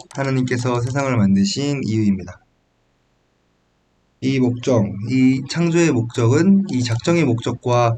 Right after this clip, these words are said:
동일합니다. 이 작정을 통해서 우리가 하나님의 영광을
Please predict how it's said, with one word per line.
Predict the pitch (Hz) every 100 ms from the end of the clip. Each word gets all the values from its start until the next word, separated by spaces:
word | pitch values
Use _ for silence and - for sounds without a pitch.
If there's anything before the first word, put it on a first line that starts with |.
| - -
동일합니다. | 156 180 170 131 113 98 - _ _ _ - -
이 | 170
작정을 | 165 165 190 185
통해서 | 196 190 185 180 175 143
우리가 | 131 131 143 139 110
하나님의 | 139 180 180 170 165
영광을 | 107 113 139 165 165 143 120 113 107